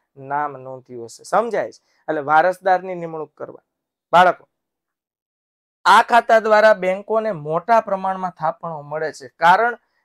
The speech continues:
કે બાળકો, બાળ-, અ, ભારતમાં ધંધાદારીઓ ઓછા અને વ્યક્તિ વ્યક્તિઓ, અ, કેવા પર્ટિક્યુલર વ્યક્તિઓ બહુ વધારે છે. તો બચત, ભારતમાં સૌથી વધુ ખાતા હોય ને બાળકો,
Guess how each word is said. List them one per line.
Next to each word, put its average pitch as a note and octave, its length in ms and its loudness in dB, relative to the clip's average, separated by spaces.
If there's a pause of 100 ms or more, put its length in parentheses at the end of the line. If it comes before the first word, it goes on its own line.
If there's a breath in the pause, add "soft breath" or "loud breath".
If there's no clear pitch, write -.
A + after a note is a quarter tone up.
(120)
કે F3+ 80 -6
બાળકો, G#3+ 360 -2
બાળ-, D#3 400 0
અ, D#3+ 340 -2
ભારતમાં E3 800 -10
ધંધાદારીઓ F#3+ 840 -6
ઓછા G#3 480 -6 (1300)
અને E3+ 220 -6
વ્યક્તિ D3 440 -8 (100)
વ્યક્તિઓ, A3+ 500 -2 (220)
અ, D#3+ 300 -2
કેવા A3+ 300 2
પર્ટિક્યુલર A3+ 680 -4
વ્યક્તિઓ F#3+ 580 -6
બહુ F3 280 -12
વધારે A#2 340 -16
છે. - 280 -20 (640)
તો F#3 200 4
બચત, F3 640 -8 (200)
ભારતમાં F#3+ 680 -8
સૌથી E3 580 -8
વધુ G3+ 280 -6
ખાતા F#3 380 -6
હોય G3+ 200 -6
ને F3+ 120 -12
બાળકો, C3 480 -12